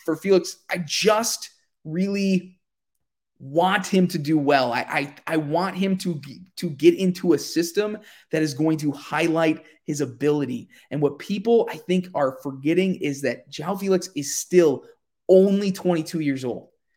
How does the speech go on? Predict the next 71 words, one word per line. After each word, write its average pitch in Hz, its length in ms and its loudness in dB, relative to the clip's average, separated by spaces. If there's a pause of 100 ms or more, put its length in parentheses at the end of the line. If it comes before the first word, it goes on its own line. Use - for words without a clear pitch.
(220)
You 151 100 0
know, 156 60 8
we, 175 180 6
you, - 180 -10
you, 170 160 -12
some 220 180 2
of 233 60 6
these 190 100 2
guys, 175 180 6
we 175 80 -4
talk 165 320 0
about 170 220 0
'em 147 120 -4
year 160 240 0
in 165 80 -2
and 151 120 -4
year 143 160 -2
out 147 140 0
in 95 60 -10
the 117 60 -14
hobby, 143 380 -4
and 127 80 -4
we 127 80 -6
continue 147 400 -6
to 139 80 -4
be 135 100 -4
like, 131 200 -4
"Wow, 190 220 0
you 160 120 -2
know, 151 240 -4 (220)
here, 143 260 0
here's, 160 160 2
you 151 180 -6
know, 147 120 0
he's 131 100 -2
struggling 202 340 0
again, 208 320 2
or 156 100 2
he's 156 120 -2
injured, 185 380 2
or, 143 260 2 (140)
you 147 80 -8
know, 147 100 -2
he's 143 200 -2
not 190 180 -2
putting 202 160 2
in 202 80 -2
the 190 40 0
goals, 196 400 6
or, 143 280 2
you 151 80 0
know, 143 100 0
what's 170 240 0
happening? 220 440 -2
Why 170 160 0
isn't 185 140 0
he 190 80 -2
playing 214 380 0
more?" 156 320 0 (240)
And 156 140 -6
then 190 120 2
you, 196 220 -4
you 175 80 -6
step 185 220 -2
back 175 160 -2
and 139 100 -6
look 180 160 -4
and 160 80 -10
you 143 60 -10
go, 131 160 -4
"Man, 160 320 -10